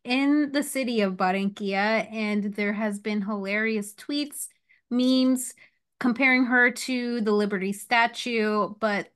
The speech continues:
um, one of my favorite tweets was probably where, like, you know, ages from now, like, in century of the future, like,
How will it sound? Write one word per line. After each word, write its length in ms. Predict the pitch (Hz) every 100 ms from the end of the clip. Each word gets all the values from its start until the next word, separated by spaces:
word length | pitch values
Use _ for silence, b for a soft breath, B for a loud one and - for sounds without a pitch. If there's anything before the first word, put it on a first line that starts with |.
| _
um, 400 | 220 214 202 185
one 100 | 233 302
of 40 |
my 160 | 320 302
favorite 440 | 262 247 214 -
tweets 420 | - 214 208 -
was 160 | 202 190
probably 560 | - 214 202 214 220 214
where, 380 | 208 202 208
like, 340 | 190 190 185 B B B B
you 140 | 226 214
know, 460 | 202 202 202 190 - _ _ 214 _ _ _ _ _ _ _ _ _ _ -
ages 680 | 294 294 285 277 254 - _ -
from 220 | 254 240
now, 380 | 220 220 220 214
like, 320 | 226 208 - _ - 202 _
in 320 | 285 269 220 -
century 480 | 320 302 302 285
of 80 | 262
the 60 | 226
future, 720 | - 240 233 220 220 208 196
like, 240 | 196 196